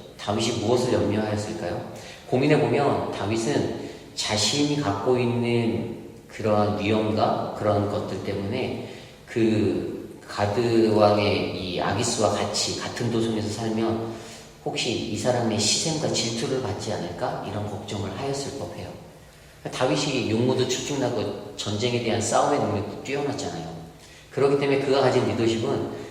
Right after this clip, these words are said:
분명히 이 아기스보다 더 탁월하였을 거다라고 저는 생각합니다. 예, 그래서 다윗 스스로가 그런 걱정을 하였을 수가 있죠. 그래서 그런 문제가 생길 때는 어떻게 됩니까?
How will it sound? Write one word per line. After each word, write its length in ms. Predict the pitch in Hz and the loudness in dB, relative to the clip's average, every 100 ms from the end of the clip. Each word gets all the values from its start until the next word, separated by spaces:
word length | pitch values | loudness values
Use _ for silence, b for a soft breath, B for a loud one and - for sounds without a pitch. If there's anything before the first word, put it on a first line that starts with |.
| B | B
분명히 800 | - 151 147 143 127 98 - - 117 | -6 0 2 2 2 0 -2 -4 -2
이 140 | 110 | 0
아기스보다 640 | 110 - - - 127 117 | 2 2 2 0 0 0
더 220 | 110 - - | -2 -2 -4
탁월하였을 800 | - 165 170 165 135 - 110 | -4 0 0 2 2 2 -2
거다라고 400 | 110 104 107 92 | -4 -4 -4 -4
저는 240 | 85 85 - | -6 -8 -10
생각합니다. 460 | 101 104 98 80 - - - B B B B B B 127 | -8 -6 -6 -8 -12 -14 -18 B B B B B B -4
예, 80 | |
그래서 720 | 120 143 143 147 - - - - | 0 2 4 4 2 0 -4 -4
다윗 240 | 101 120 | 0 0
스스로가 580 | 123 - - 123 120 120 | 0 -2 -2 -2 0 -2
그런 260 | 117 123 123 | 0 0 0
걱정을 380 | 98 - 104 101 | -2 -2 -2 -2
하였을 340 | 104 143 139 | -2 -2 -2
수가 280 | - - - | -4 -8 -8
있죠. 280 | - - 123 - - - - B B B B - | -10 -10 -12 -14 -20 -20 -20 B B B B -6
그래서 720 | - 147 151 143 - - - | 4 6 6 4 2 -2 -6
그런 380 | - 147 156 147 | 0 10 10 10
문제가 260 | 113 - - | 6 6 6
생길 260 | 131 123 | 6 4
때는 160 | - 107 | 2 0
어떻게 220 | 107 - | 0 -2
됩니까? 420 | 90 87 - - | -6 -6 -8 -8